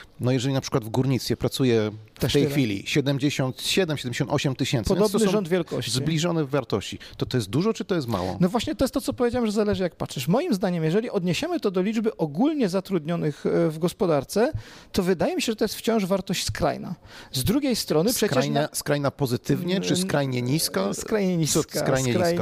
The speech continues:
Speaker 1: niska.
Speaker 2: niska.
Speaker 1: Mhm.
Speaker 2: Z drugiej strony mamy taką sytuację, że przecież mówimy,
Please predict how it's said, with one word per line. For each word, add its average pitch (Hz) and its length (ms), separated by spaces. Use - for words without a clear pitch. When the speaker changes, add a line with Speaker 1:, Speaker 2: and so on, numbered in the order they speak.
Speaker 1:
niska. - 0
Speaker 2:
niska. 143 500
Speaker 1:
Mhm. 160 420
Speaker 2:
Z 143 160
drugiej 240 460
strony 214 840
mamy 202 340
taką 196 280
sytuację, 160 580
że 190 100
przecież 185 360
mówimy, 170 520